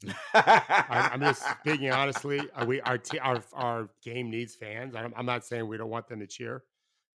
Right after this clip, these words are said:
Speaker 2: but, uh, none of them know a fucking thing about basketball.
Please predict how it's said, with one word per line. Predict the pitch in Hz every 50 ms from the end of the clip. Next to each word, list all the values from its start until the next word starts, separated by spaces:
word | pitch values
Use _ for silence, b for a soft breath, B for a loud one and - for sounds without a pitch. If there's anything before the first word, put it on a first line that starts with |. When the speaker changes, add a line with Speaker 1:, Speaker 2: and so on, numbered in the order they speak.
| _ _
Speaker 2:
but, | 131 127 123 120 123 - -
uh, | 131 123 117 117 113 110 107 104 - - _ _ _ _ _ _ _ _ _ _ _ _ _
none | - 113 117 123 123 120
of | 120
them | 117 110 110
know | 110 107 104
a | 95
fucking | - - 107 101 107 101
thing | - 104 101
about | 95 90 92 95 92
basketball. | 92 87 90 - - 78 92 87 85